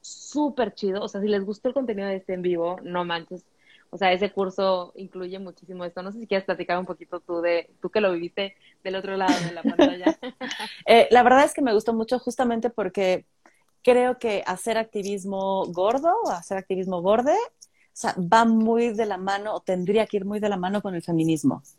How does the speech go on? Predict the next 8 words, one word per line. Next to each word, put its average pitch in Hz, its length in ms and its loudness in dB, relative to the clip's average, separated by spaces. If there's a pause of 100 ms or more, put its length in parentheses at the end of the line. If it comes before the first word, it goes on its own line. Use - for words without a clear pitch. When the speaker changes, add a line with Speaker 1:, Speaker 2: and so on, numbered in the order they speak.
(140)
Speaker 2:
¿no? 170 320 4
Desde 185 360 6
mi 175 120 0
perspectiva. 151 640 -4 (500)
Porque 196 460 4
claro 240 360 6
que 214 180 -2
hay, 202 180 -2